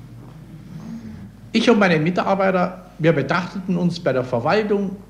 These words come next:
dieser ersten deutschen Provinz als Treuhänder für ein wieder zu errichtendes deutsches Reich.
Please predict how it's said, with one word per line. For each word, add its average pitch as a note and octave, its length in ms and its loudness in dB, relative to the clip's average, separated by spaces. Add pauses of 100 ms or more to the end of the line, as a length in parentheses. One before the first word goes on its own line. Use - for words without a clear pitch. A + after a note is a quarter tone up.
(240)
dieser D#3+ 380 -2
ersten G3+ 440 -4
deutschen E3 400 -2
Provinz C3+ 540 -2
als - 340 -10
Treuhänder F3+ 920 0 (540)
für D3 240 0
ein A2+ 200 -2
wieder F3+ 260 2
zu C#3+ 140 0
errichtendes C#3 880 -4 (240)
deutsches A2+ 560 -4
Reich. - 420 -12